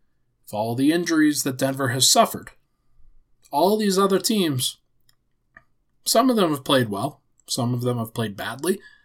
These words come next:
some of them have played really well. The Nuggets have played the best. Twelve and three in their last fifteen games. Fourth best net rating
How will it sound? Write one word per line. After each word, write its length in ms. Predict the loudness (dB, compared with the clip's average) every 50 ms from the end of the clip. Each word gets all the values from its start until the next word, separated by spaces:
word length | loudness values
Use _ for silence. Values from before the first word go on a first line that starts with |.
| _ _ _
some 260 | -2 2 2 4 4
of 120 | 2 2
them 120 | 2 2 2
have 120 | 0 0
played 240 | 2 4 4 4 2 2 2
really 300 | 4 6 6 6 4 4
well. 340 | 2 -4 -10 -14 -18 -20 _ _ _ _ _ _ _ _ _ _ _ _ _ _ _ _ _ _ _ _ -6
The 80 | -4
Nuggets 340 | 2 2 2 2 2 0 -2
have 160 | -2 -2 0
played 220 | 2 2 2 2 0
the 60 | -2
best. 420 | -2 -2 -4 -4 -4 -4 -4 -4 _ _ _ _ _ _ _ _ _ _ _ _ _ _ _ _ _ _ _ _ _ _ _ -10 -10
Twelve 420 | -2 2 4 4 6 6 4 4
and 160 | 0 -2 -2
three 440 | -6 -2 0 2 2 2 2 -2 -4 -10 _ _ _ _
in 120 | -6 -2 0
their 140 | 0 2 4
last 300 | 4 4 4 4 0 0
fifteen 480 | 0 0 0 0 -4 -4 -4 -2 -4
games. 440 | -4 -4 -6 -8 -8 -8 -10 -12 _ _ _ _ _ _ _ _ _ _
Fourth 440 | -12 2 4 6 6 6 4 0 2
best 280 | 4 4 4 4 2
net 240 | 2 2 2 0 0
rating 400 | -4 -2 0 2 2 2 0 0